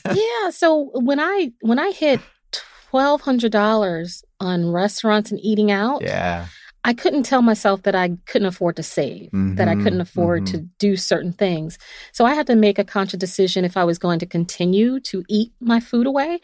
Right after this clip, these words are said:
Speaker 1: or if I was gonna maybe eat five hundred dollars and then put the other
Speaker 2: Mm-hmm.
Speaker 1: six hundred someplace else. You know, you know what I
Speaker 2: Right.
Speaker 1: mean? So I can now make better financial decisions by seeing where my money's
Speaker 2: So
Speaker 1: going.
Speaker 2: at some point, these apps, this tech is, is almost holding up a mirror, and you have to decide, "Am I comfortable with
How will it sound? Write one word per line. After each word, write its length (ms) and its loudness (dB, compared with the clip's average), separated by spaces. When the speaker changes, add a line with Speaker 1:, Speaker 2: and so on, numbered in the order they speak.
Speaker 1:
or 340 4
if 200 -4
I 80 2
was 160 0
gonna 200 0
maybe 440 -2
eat 160 -2
five 240 -2
hundred 280 2
dollars 680 0
and 140 4
then 140 4
put 200 -4
the 60 2
other 120 -2
Speaker 2:
Mm-hmm. 100 -8
Speaker 1:
six 160 -8
hundred 260 -4
someplace 460 -10
else. 240 -8
You 60 4
know, 220 2
you 80 -6
know 60 2
what 60 0
I 60 0
Speaker 2:
Right. 80 -2
Speaker 1:
mean? 120 -2
So 120 0
I 40 2
can 260 4
now 260 2
make 200 2
better 240 2
financial 420 -4
decisions 580 -2
by 120 -2
seeing 380 0
where 100 -2
my 120 -6
money's 340 -12
Speaker 2:
So 60 -4
Speaker 1:
going. 120 4
Speaker 2:
at 120 0
some 120 4
point, 220 0
these 160 -4
apps, 400 0
this 180 -6
tech 320 -4
is, 180 -4
is 80 -4
almost 340 0
holding 340 0
up 100 -10
a 60 -2
mirror, 580 0
and 140 2
you 60 2
have 180 -2
to 100 -4
decide, 300 2
"Am 120 -2
I 100 -2
comfortable 360 -4
with 80 -4